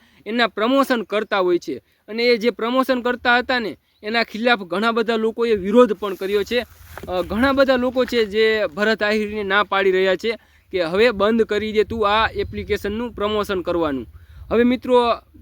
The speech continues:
એ વાત જવા દ્યો આપણે, પણ હવે એ પ્રમોશનના કેટલા રૂપિયા મળતા હશે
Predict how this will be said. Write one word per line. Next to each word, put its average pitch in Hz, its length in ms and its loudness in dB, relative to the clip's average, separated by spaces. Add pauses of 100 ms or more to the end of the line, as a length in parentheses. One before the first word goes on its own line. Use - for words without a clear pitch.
(220)
એ 254 100 2
વાત 233 300 2
જવા 208 280 2
દ્યો 202 180 0
આપણે, 220 280 0 (280)
પણ 214 120 -2
હવે 226 260 0
એ 262 60 4
પ્રમોશનના 247 720 -4
કેટલા 240 460 -2
રૂપિયા 214 420 -2
મળતા 214 500 0
હશે 196 360 -4